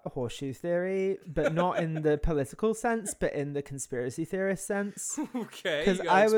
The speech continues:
Speaker 2: explain.
Speaker 1: walking through Union Square in New York the other day,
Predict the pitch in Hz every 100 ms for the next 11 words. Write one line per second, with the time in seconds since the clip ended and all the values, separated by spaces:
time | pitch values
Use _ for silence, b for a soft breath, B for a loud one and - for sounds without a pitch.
0 | - 226 240 233 262 247 233 202 - 190
1 | 185 180 175 170 165 156 151 151 139 135
2 | - 135 127 123 113 127 - _ - 143
3 | 131 127 113 131 127 139 - 180 175 190
4 | 196 196